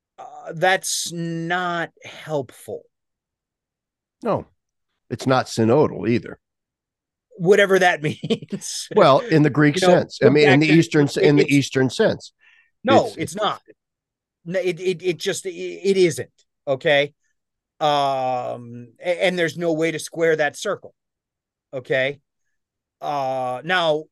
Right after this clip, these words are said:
Speaker 1: th-, that's not to say that the effort isn't worthwhile. It's not to say that the thing is good or bad, but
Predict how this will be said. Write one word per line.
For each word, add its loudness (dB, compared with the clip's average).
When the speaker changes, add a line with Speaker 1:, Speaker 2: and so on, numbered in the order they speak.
Speaker 1:
th-, -10
that's -2
not -4
to -14
say -4
that -10
the -16
effort -4
isn't -10
worthwhile. -4
It's -6
not -8
to -14
say -6
that -6
the -14
thing -8
is -4
good 0
or 0
bad, -2
but 0